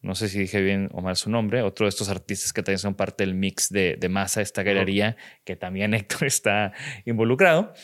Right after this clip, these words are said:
Speaker 1: Eh, y bueno, con Vicio también hicieron algunos ejercicios de vidrio
Speaker 2: Ujú.
Speaker 1: muy interesantes que también eran parte de esa exposición.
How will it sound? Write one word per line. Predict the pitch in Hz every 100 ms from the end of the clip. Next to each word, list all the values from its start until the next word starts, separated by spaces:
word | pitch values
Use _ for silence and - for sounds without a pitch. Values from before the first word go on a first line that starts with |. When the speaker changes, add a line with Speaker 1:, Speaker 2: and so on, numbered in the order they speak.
| - - -
Speaker 1:
Eh, | - 120 113 110 107 101 -
y |
bueno, | 123 131 120
con | 120
Vicio | 120 123 160
también | 135 113
hicieron | 117 127 113
algunos | 110 110 117
ejercicios | 117 101 - 107 113
de | 104 98
vidrio | 117 110 110 123 -
Speaker 2:
Ujú. | 117 98 101 104
Speaker 1:
muy | 113
interesantes | 117 117 104 113 104 123 -
que |
también | - 101 104
eran | 107 98
parte | 98 101 107
de | 101
esa | 95
exposición. | - - 95 - 92 - 104